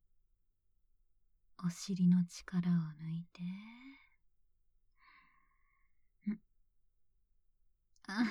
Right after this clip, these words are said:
ダメ。もっと力を抜いてね。痛くないから安心して。リラックスして。お姉ちゃんを信じて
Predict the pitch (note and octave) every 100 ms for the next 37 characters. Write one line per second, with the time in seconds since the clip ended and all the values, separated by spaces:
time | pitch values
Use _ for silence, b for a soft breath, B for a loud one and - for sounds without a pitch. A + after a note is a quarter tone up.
0 | B B - F#3+ F#3+ F#3+ G3+ G3 G3+ -
1 | - _ _ B B B B B - A3+
2 | C4+ - A3 F#3 - A3 A3 G#3+ G3 G#3
3 | G#3+ G#3 B3 C4+ - _ _ _ _ _
4 | _ _ _ _ _ _ _ _ _ -
5 | F3 F3 F3 E3+ E3+ - E3 D#3+ E3+ F3
6 | F#3 F3+ - A3+ - _ _ _ _ b
7 | b b b b _ _ _ _ _ _
8 | _ _ - E3+ E3+ F3+ F3 _ - E3+
9 | - E3 - - F3+ F3 - _ _ _
10 | _ _ _ _ _ _ _ _ _ _
11 | _ - - A3 A3 B3 B3 - G3 F#3
12 | E3+ D#3+ E3 - - A#3+ A#3 F#3 F3